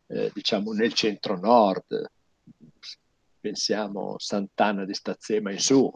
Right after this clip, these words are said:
eh? Eh, Marzabotto, le stragi, gli impiccati e quant'altro.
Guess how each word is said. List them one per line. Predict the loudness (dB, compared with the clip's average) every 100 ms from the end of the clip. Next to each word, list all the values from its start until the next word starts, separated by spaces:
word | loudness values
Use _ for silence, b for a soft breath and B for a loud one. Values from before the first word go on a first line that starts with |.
| 0
eh? | 2 2 0 B B B
Eh, | -8
Marzabotto, | -2 -2 2 2 8 12 12 12 8 2 4 4 2
le | 0
stragi, | -2 0 2 4 2 0 -4 -6 -6
gli |
impiccati | -8 -8 -10 0 4 6 4 -2 -6 -6 -4
e | -6
quant'altro. | -8 -10 -8 -8 -8 -10 -12 -10